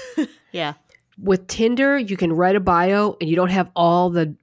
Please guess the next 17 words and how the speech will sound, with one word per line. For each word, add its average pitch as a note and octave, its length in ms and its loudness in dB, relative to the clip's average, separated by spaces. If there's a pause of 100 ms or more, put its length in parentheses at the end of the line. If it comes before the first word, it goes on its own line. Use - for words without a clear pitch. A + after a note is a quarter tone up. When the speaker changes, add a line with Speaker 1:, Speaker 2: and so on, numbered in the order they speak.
Speaker 2:
basic F3 300 0
stats E3 420 -4
to F3 100 -2
fill F#3 300 0
out G#3 320 2
and D3+ 120 -8
you D3+ 80 -2
don't D#3+ 160 -2
have D#3+ 280 -6
the D3 100 -6 (200)
prompts. D#3+ 840 0
Speaker 1:
Right. D3 220 -12 (640)
Speaker 2:
And D#3+ 240 -4 (240)
th-, F#3 160 0
it F3+ 120 -4
just, - 300 -6 (240)
there's, F#3 300 0